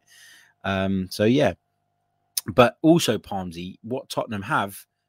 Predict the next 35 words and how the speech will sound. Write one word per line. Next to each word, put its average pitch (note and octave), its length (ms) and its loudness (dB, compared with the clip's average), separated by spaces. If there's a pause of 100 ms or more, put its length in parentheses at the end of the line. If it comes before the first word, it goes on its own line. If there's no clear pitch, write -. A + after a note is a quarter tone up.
(140)
when G2 140 -10
Antonio G2 420 -12
Conte G2 320 -12
came G2 300 -6
in C3+ 240 -4
was G#2 180 -8
a G2 60 -14
top - 260 -14
quality F#2 340 -12
centre F2 280 -16
forward E2+ 360 -12 (380)
and F2 100 -6
a E2+ 60 -6
top - 220 -10
quality F#2 340 -8
attacker E2+ 460 -14
in E2+ 100 -12
Son, D#2+ 380 -14 (340)
who, F2 240 -6
if G2+ 160 -10
he G2+ 100 -4
set - 240 -4
the F#2+ 80 -8
rest F#2 220 -6
of F2+ 60 -4
the E2 40 -6
team F2+ 300 -6
up, D#2+ 140 -10
would F2+ 160 -14
more G2 200 -6
than, F2 240 -8 (200)
more F#2+ 180 -2
often F2+ 260 -4
than E2+ 200 -2
not, F2+ 200 -2